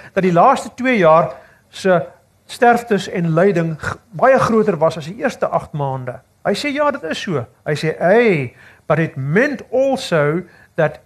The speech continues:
every Boer that was to survive that death struggle, every child to be born in South Africa, was to have a prouder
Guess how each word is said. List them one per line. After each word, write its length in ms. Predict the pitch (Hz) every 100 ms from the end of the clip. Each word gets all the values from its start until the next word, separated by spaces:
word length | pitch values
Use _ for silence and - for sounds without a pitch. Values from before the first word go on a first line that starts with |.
| _
every 360 | - 311 269 285
Boer 640 | 190 190 196 160 190 214 170
that 180 | 165
was 160 | 165 160
to 120 | 165
survive 1080 | - 165 139 120 143 190 247 254 269 220 160
that 380 | 170 180 131 -
death 280 | 196 196
struggle, 720 | - - - 247 202 143 113 - _ _ _ _ _ -
every 420 | 294 294 302 - -
child 500 | 247 262 262 254 254
to 60 |
be 180 | 202 214
born 540 | 151 123 175 226 254 247
in 160 | 240
South 300 | - 226 214
Africa, 480 | 247 240 156 135 - _ _ _ _ _
was 280 | 156 170 180
to 140 | 190 143
have 380 | 170 190 185 - _ -
a 80 | 147
prouder 800 | - 233 269 277 285 277 277